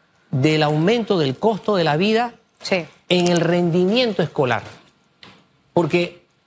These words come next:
Speaker 1: el rendimiento escolar, eh, depende de manera directa, inmediata,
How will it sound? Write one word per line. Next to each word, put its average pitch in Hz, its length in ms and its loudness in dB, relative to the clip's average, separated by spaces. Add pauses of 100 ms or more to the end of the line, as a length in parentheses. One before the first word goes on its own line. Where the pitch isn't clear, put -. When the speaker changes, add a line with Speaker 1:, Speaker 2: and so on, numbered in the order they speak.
(160)
Speaker 1:
el 175 140 2
rendimiento 196 460 0
escolar, 208 540 -2 (1040)
eh, 180 120 -2 (140)
depende 214 600 0
de 185 120 0
manera 208 540 -2 (100)
directa, 175 840 0
inmediata, 196 880 0